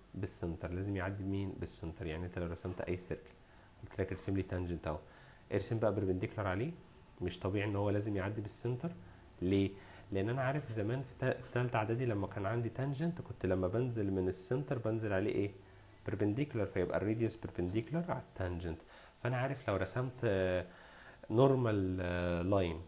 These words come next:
على التانجنت عند اي بوينت لازم يعدي بالسنتر. طب السنتر عندك اسمه ايه؟ زيرو بزيرو، فعشان كده لازم اي نورمال للسيركل يعدي بالسنتر، والسنتر هنا زيرو زيرو، فهيعدي بزيرو زيرو. تمام؟ طيب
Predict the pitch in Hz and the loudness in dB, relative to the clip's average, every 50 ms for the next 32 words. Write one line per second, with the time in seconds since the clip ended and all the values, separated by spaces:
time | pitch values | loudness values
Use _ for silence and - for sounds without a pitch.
0 | - - - - 82 87 87 87 87 - - - 117 117 113 98 - 95 82 82 | -16 -12 -4 0 2 4 4 4 2 0 0 0 2 2 2 0 -2 -4 -4 -2
1 | - 92 90 98 101 104 101 104 - - 131 151 160 147 131 127 120 104 98 95 | -2 0 0 0 0 2 2 0 2 2 2 4 4 4 2 2 2 2 2 0
2 | - - 110 117 107 110 104 92 98 107 104 110 98 95 - - - - 90 82 | 2 2 2 2 2 2 4 4 4 4 2 0 -2 -2 -2 -4 -6 -6 -6 -6
3 | 80 - 85 - - 101 113 123 - - 170 170 - 135 120 127 135 127 120 - | -4 -4 -4 -2 0 0 0 0 0 0 0 0 0 0 0 0 0 -2 -2 -2
4 | 123 - - - 101 87 82 76 - - - - - - - - - 95 98 113 | -2 -2 0 0 0 0 0 0 -4 -10 -18 -20 -20 -20 -20 -12 -8 0 6 8
5 | 117 117 113 104 95 90 90 85 85 - - - - - 82 82 - - 92 90 | 8 8 8 6 4 4 4 4 4 2 -2 -6 -2 -2 -2 0 0 -2 -4 -2
6 | - 107 95 101 98 104 104 110 101 92 - - 101 104 104 101 98 104 107 110 | -2 0 0 2 2 2 2 2 0 -2 0 0 0 2 2 2 2 2 0 0
7 | 107 98 92 90 87 82 82 - - - 135 - - - 110 95 90 101 110 110 | 0 0 2 2 2 0 0 -2 -4 -4 -4 -4 -4 -2 0 0 0 0 0 -2
8 | 104 92 95 - - - 156 175 175 180 170 127 104 - - - 113 - - 95 | -2 -2 -2 -2 -2 -2 -2 0 0 0 0 0 0 0 -2 -4 -2 -2 0 0
9 | 92 107 104 104 95 101 107 107 101 101 117 143 175 180 - - 98 92 87 87 | 0 0 0 0 -2 0 0 0 0 0 0 -2 -2 -4 -2 -2 0 0 0 0
10 | 92 92 95 95 - 92 90 - - - - - - - - - 90 92 90 98 | 0 -2 -2 -2 -4 -4 -4 -6 -12 -20 -20 -20 -20 -20 -8 -2 -2 2 4 4
11 | 92 92 90 87 82 85 80 76 78 - - - - - - - - - - - | 4 4 4 2 0 -2 -2 -4 -6 -12 -18 -20 -20 -20 -20 -20 -20 -20 -20 -20
12 | - - - 82 90 98 127 123 - - - - - - - - - - - - | -12 -8 -2 0 0 0 0 -2 -6 -12 -18 -20 -20 -20 -20 -20 -20 -20 -20 -20
13 | - - - - - - - - - - - - - - - 85 78 78 | -20 -20 -20 -20 -20 -20 -20 -20 -20 -20 -20 -20 -10 -6 -4 -4 -4 -6